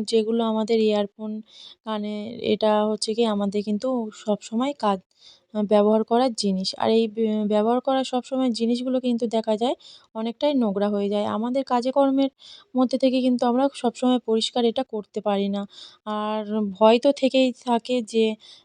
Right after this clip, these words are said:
এটা যখনই পরিষ্কার করবো, হয়তো জল দিয়ে পরিষ্কার করছি, এর মধ্যে তো অনেকটাই, অনেক কটা সুইচ থাকে, আহ, তার জন্য হয়তো একটু খারাপ হয়ে যেতে পারে, তাই আমরা কিন্তু পরিষ্কার করতে পারি না। আর আমি দেখুন পরিষ্কার করার জন্য কি করছি, আর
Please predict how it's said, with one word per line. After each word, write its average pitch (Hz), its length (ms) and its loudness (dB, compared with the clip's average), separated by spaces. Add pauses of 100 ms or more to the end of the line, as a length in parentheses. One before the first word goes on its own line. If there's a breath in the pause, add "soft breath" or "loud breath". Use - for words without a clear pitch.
এটা 220 260 2
যখনই 240 400 2
পরিষ্কার 226 360 2
করবো, 226 240 0
হয়তো 226 220 2
জল 208 320 4
দিয়ে 226 180 2
পরিষ্কার 226 400 2
করছি, 262 300 -4
এর 202 180 2
মধ্যে 214 220 -4
তো 226 120 -2
অনেকটাই, 214 520 -4 (440 loud breath)
অনেক 226 260 -6
কটা 233 220 -4
সুইচ 240 380 0
থাকে, 269 340 0 (460 soft breath)
আহ, 220 340 -4
তার 214 240 2
জন্য 233 260 2
হয়তো 226 260 2
একটু 226 180 -2
খারাপ 214 360 4
হয়ে 220 180 4
যেতে 220 220 0
পারে, 233 240 2 (360 soft breath)
তাই 277 180 -2
আমরা 277 180 0
কিন্তু 294 260 -8
পরিষ্কার 220 300 2
করতে 254 260 -4
পারি 196 300 2
না। 196 140 -2
আর 208 100 0
আমি 240 180 0
দেখুন 269 280 2
পরিষ্কার 226 360 0
করার 233 240 0
জন্য 247 200 -2
কি 240 160 -4
করছি, 240 380 -2 (480 loud breath)
আর 208 540 0